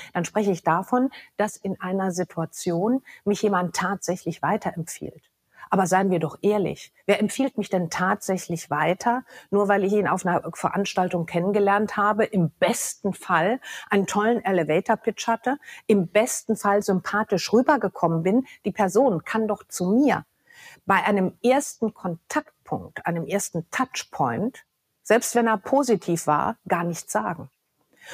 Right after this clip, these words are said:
Und deshalb tr-, sprechen wir bei Networking oder strategischem Networking von tragfähigen Beziehungen. Und da habe ich einen ersten Kontaktpunkt und dann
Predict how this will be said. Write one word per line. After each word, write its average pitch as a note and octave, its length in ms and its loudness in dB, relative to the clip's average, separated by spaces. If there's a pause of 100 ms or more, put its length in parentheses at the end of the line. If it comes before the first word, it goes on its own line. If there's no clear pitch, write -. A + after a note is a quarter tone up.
(180)
Und A3 180 6
deshalb A3 380 2
tr-, - 300 -4
sprechen A3 540 2
wir B3 400 4
bei F3 540 0
Networking F3+ 840 2
oder E3+ 240 2
strategischem A#3 760 -2
Networking - 800 -6 (200)
von F3+ 320 -2
tragfähigen E3+ 1000 -2
Beziehungen. D#3+ 720 0 (360)
Und G3 120 4
da G3+ 100 8
habe G#3+ 140 4
ich G3+ 80 0
einen F#3+ 220 2
ersten A3 440 2
Kontaktpunkt D#4+ 840 -2
und A3 180 2
dann G3+ 260 2